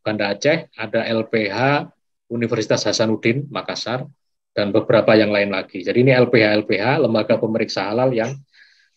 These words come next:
yang sudah diakreditasi.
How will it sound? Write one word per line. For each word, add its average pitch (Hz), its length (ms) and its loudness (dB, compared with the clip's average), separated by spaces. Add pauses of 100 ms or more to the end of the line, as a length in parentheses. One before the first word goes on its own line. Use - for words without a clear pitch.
(520)
yang 113 320 -2
sudah 123 640 -2
diakreditasi. 113 1600 0